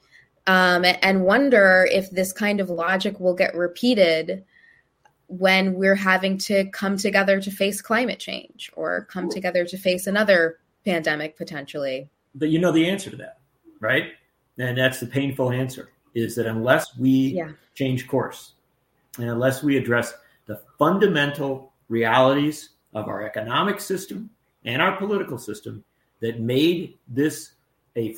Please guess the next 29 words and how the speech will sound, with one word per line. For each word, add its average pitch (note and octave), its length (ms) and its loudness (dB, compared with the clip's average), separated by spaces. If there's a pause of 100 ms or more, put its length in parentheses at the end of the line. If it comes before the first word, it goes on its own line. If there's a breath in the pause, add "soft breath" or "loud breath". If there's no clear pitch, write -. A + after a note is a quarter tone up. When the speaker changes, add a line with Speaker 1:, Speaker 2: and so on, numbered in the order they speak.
(160)
Speaker 2:
far F3 320 4
more A#2+ 340 -4
deadly D#3 440 -4
and G2+ 100 -8
disastrous A#2+ 920 -10 (300)
circumstance B2+ 640 -6
than G#2 120 -8
it A#2+ 120 -12
needed C#3 300 0
to F3 80 -4
be, - 260 -10 (680)
that A#2 120 -6
left A#2+ 220 -4
hundreds F#3 420 -2
of F3 100 -6
thousands C#3 440 -2
of B2 80 -14
people A2+ 340 -6
dead F#2+ 360 -8 (240)
who A2+ 100 -10
did B2+ 200 -4
not D#3 200 -2
need D#3 160 -2
to D3+ 80 -4
die, B2 320 -4 (400)
millions F#3+ 520 2
of C#3+ 120 -10
people C3+ 540 -4
sick - 480 -6